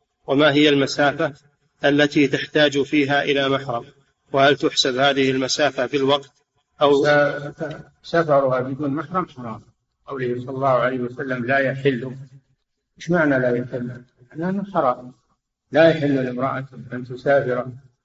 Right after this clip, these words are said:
Speaker 2: إلا ومعها ذو محرم، والمحرم يحتاج إليه في سفر القصر، السفر الذي تقصر فيه الصلاة يحتاج إليه، أما السفر القصير الذي لا تقصر فيه الصلاة هذا لا يحتاج إلى محرم،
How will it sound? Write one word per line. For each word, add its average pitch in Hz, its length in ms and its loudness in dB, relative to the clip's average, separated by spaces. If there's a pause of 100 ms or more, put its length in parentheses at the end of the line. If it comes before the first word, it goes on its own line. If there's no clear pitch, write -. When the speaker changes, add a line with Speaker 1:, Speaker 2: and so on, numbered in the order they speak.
(120)
Speaker 2:
إلا 135 200 2
ومعها 131 500 -2
ذو 156 160 -4
محرم، - 220 -14 (300)
والمحرم 160 800 0
يحتاج 156 380 2
إليه 139 480 -2
في 151 140 -8
سفر 160 400 -2
القصر، 156 300 -8 (500)
السفر 127 400 -2
الذي 151 260 -2
تقصر 147 380 -6 (840)
فيه 156 200 0
الصلاة 143 640 -2 (380)
يحتاج 151 300 2
إليه، 113 420 -12 (440)
أما 185 140 -2
السفر 143 400 -2
القصير 147 440 -2
الذي 131 320 -4
لا 165 160 0
تقصر - 420 -8
فيه 131 160 -2
الصلاة 123 480 -6 (1040)
هذا 147 280 0
لا 156 180 2
يحتاج 151 440 -4
إلى 139 240 -2
محرم، 131 600 -10